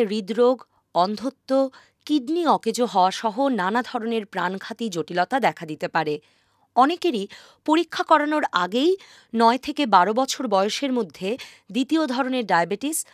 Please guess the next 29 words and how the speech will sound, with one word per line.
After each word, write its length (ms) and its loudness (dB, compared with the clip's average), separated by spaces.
টাইপ 320 6
টু 80 -4
ডায়াবেটিস 460 0
হয়ে 240 -2
থাকে 240 -6
এবং 260 2
এ 40 2
সময়ের 420 -2
মধ্যেই 460 -2
অনেকের 420 0
শরীরে 360 0
মারাত্মক 540 0
ধরনের 380 -4
জটিলতা 480 -2
সৃষ্টি 320 -8
হতে 240 -10
থাকে। 340 -8
আপনি 240 2
যদি 180 4
এশিয়া 420 4
অঞ্চলের 540 0
লোক 180 0
হয়ে 200 -6
থাকেন, 260 -4
তাহলে 340 4
নিম্নোক্ত 540 -2
এক 100 -2
বা 100 8
একাধিক 420 -2